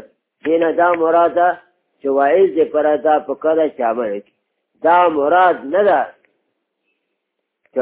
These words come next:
بد عمله صاحب ورسره وعظ وکړي. خپل عمل نه کوي، دا مراد نه چې وعظ مه کوه. نه، وعظ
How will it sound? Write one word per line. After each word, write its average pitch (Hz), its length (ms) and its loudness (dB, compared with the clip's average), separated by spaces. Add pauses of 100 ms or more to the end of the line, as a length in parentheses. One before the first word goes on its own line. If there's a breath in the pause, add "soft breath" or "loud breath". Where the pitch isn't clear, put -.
(100)
بد 151 140 2
عمله 156 480 0
صاحب 156 280 -2
ورسره 127 340 -4
وعظ 113 300 -2
وکړي. - 400 -18 (1600)
خپل 185 200 -2
عمل 180 360 2
نه 185 100 0
کوي، 180 280 0 (380)
دا 170 180 2
مراد 175 200 2
نه 190 160 4
چې - 80 -4
وعظ 156 420 2
مه 156 280 0
کوه. - 280 -10 (1400)
نه، 180 220 4
وعظ 160 300 4